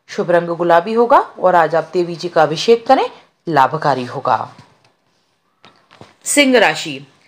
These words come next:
सिंह राशि के जातक आज अपने प्रयासों में बहुत अधिक मेहनत कर सकते हैं, परंतु जल्दी ही परिस्थितियां अनुकूल होने वाली हैं और साथ ही अपने मन की आवाज को सुने और उस पर अमल करें। जल्दी ही आपको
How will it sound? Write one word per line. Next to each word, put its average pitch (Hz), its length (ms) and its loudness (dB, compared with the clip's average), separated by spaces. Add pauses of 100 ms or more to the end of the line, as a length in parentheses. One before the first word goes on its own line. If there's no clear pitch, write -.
(240)
सिंह 302 260 0
राशि 320 280 4
के 330 120 -4
जातक 254 520 2 (100)
आज 208 280 2
अपने 226 340 -2
प्रयासों 208 460 0
में 220 220 -2
बहुत 185 280 0
अधिक 190 320 -2
मेहनत 185 480 0 (460)
कर 196 120 4
सकते 156 340 -2
हैं, 151 180 -6 (160)
परंतु 160 320 0
जल्दी 160 320 2
ही 165 120 -4
परिस्थितियां 170 580 -2 (100)
अनुकूल 165 380 -4
होने 175 240 2
वाली 180 300 4
हैं 302 180 2 (400)
और 175 180 6
साथ 170 420 0
ही 175 220 -4
अपने 170 280 -4
मन 156 260 -4
की 208 300 -10
आवाज 160 360 2
को - 160 -4
सुने 240 320 -2
और 277 160 0
उस 208 300 -2
पर 185 240 2 (120)
अमल 175 240 0
करें। 139 340 0 (400)
जल्दी 160 380 2
ही 175 200 -6
आपको 156 500 2